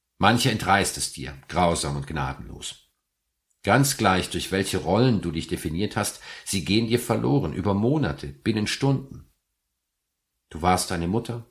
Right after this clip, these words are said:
ein Vater. Du warst eine Kraft, eine Schönheit. Du warst arm, reich,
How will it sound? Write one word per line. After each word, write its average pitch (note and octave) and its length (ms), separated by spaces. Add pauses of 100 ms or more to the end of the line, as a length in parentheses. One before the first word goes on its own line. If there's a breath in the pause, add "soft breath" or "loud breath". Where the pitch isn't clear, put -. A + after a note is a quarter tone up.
ein - 140
Vater. - 440 (680)
Du D#2 100
warst D#2 200
eine E2 120
Kraft, - 420
eine C2+ 140
Schönheit. C#2 540 (300 loud breath)
Du D#2+ 100
warst E2+ 200
arm, G#2 500
reich, F2+ 440